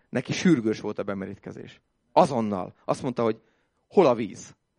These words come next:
Hát itt van. Most akkor merítkezzünk be. És hadd mondjak, egy baptisták mellett, mert néha szoktam így poénkodni velük, egy nagyon nagy érvet, egy nagyon pozitívat, hogy amikor itt Magyarországon elkezdtek evangelizálni, akkor nagyon sürgős volt a bemerítés.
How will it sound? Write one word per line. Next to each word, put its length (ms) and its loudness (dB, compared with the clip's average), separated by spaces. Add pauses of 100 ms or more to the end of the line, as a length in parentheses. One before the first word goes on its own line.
(100)
Hát 120 -12
itt 160 0
van. 340 2 (480)
Most 300 -8
akkor 220 -4
merítkezzünk 580 -6
be. 240 -8 (920)
És 200 -2
hadd 120 6
mondjak, 240 0
egy 140 -2
baptisták 460 0
mellett, 260 -8
mert 120 -6
néha 140 -4
szoktam 320 -8
így 80 -12
poénkodni 440 -8
velük, 260 -12
egy 100 -12
nagyon 220 -4
nagy 180 -8
érvet, 320 -8
egy 60 -10
nagyon 280 -6 (240)
pozitívat, 680 0 (240)
hogy 160 -8
amikor 220 -4
itt 100 -6
Magyarországon 540 -2
elkezdtek 440 -6
evangelizálni, 720 -6 (240)
akkor 260 -4
nagyon 220 6
sürgős 360 4
volt 160 -6
a 40 -4
bemerítés. 600 -4